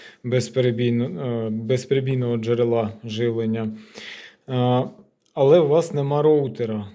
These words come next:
вам треба якось роздати інтернет на телефон десь, е, бо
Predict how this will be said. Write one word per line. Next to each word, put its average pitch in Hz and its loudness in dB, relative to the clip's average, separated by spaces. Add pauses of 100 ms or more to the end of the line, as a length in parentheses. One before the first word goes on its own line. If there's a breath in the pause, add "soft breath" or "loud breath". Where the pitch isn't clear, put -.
вам 123 -6
треба 123 0
якось 120 -2
роздати 117 0 (360 loud breath)
інтернет 113 -6
на 110 -6
телефон 127 -2
десь, - -8
е, 120 -6 (1700 soft breath)
бо 113 2